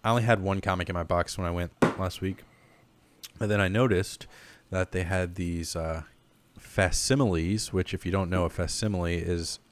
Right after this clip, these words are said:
uh, it's a reprint of an old comic, uh, the exact same. The only diff-, like, the same ads are in here that were in here in nineteen sixty-nine. Like, everything's the same. The only difference, um,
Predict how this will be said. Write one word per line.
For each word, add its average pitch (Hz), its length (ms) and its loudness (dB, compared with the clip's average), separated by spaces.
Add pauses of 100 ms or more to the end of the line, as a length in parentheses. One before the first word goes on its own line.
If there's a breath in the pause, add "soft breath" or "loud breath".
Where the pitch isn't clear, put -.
uh, 87 320 -4 (240)
it's - 120 -4
a 92 60 4
reprint 98 720 4
of 92 100 -2
an 90 80 2
old 92 220 0
comic, 87 500 0 (440 loud breath)
uh, 85 340 4 (160)
the 98 120 -2
exact 98 400 4
same. 85 300 0
The 90 120 -2
only 123 200 2
diff-, 117 260 0
like, 95 180 2
the 90 80 -2
same 113 380 2
ads 104 400 4
are 104 120 4
in 104 80 0
here 104 180 0
that 101 140 4
were 95 120 4
in 98 100 0
here 98 200 0
in 92 100 0
nineteen 95 360 -2
sixty-nine. 92 680 0
Like, 85 240 -4
everything's 117 500 2
the 110 80 0
same. 87 380 0 (420 loud breath)
The 92 100 -8
only 120 260 2
difference, 107 800 -2 (420 soft breath)
um, 87 440 -2